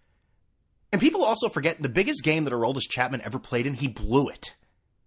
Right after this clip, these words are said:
Now, granted, his team won the game. He blew it to Rajai Davis. Listen, we all love Rajai Davis. Why did I say that? I don't know. He's from Connecticut, that's why. But Rajai Davis, you know, listen, a guy who's a journeyman,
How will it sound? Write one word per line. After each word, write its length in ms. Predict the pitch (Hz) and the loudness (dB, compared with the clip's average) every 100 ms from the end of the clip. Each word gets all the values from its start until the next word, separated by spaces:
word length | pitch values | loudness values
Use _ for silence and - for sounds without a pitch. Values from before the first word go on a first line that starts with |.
| _ _ _ _ _ _ _ _ _ _ _ - | _ _ _ _ _ _ _ _ _ _ _ -10
Now, 100 | 147 | -6
granted, 420 | 127 156 147 113 | 4 4 4 0
his 180 | 120 107 | -6 -6
team 200 | 147 127 | -2 2
won 160 | 120 123 | 2 2
the 80 | |
game. 280 | 107 131 110 - - | 2 2 2 -4 -6
He 120 | 208 | -4
blew 340 | 151 143 180 | 0 2 4
it 100 | 156 | 4
to 80 | 156 | 2
Rajai 400 | 139 156 - 151 | 4 4 4 0
Davis. 320 | 113 139 90 - | 2 2 0 -2
Listen, 240 | 156 85 _ - | -4 -6 _ -4
we 120 | 117 | 4
all 100 | 139 | 4
love 180 | 170 156 | 4 4
Rajai 300 | 123 101 85 | 2 0 -6
Davis. 320 | 71 69 - | -12 -14 -6
Why 180 | 92 127 | 0 2
did 80 | 175 | 2
I 40 | |
say 160 | 160 196 | 0 0
that? 140 | 202 | 2
I 100 | 139 | 2
don't 180 | 196 220 | 0 -2
know. 280 | 156 196 - _ _ _ _ _ _ _ | -4 -8 -10 _ _ _ _ _ _ _
He's 100 | 165 | -4
from 120 | 202 | -4
Connecticut, 360 | 175 143 87 - | -2 -2 -4 -6
that's 160 | 80 - | -12 -12
why. 100 | - _ _ _ _ _ _ _ _ - - - - - | -20 _ _ _ _ _ _ _ _ -20 -20 -20 -20 0
But 120 | - | 2
Rajai 360 | 156 180 185 165 | 4 4 4 4
Davis, 360 | 143 165 - - - - | 4 2 -2 -8 -10 -8
you 80 | |
know, 160 | 139 98 _ _ _ _ _ - | -6 -6 _ _ _ _ _ -12
listen, 180 | 170 110 | -8 -2
a 40 | |
guy 180 | 131 147 | 4 4
who's 280 | 151 139 - | 4 2 0
a 60 | 123 | -2
journeyman, 500 | 110 196 233 113 131 | 2 2 2 -2 -4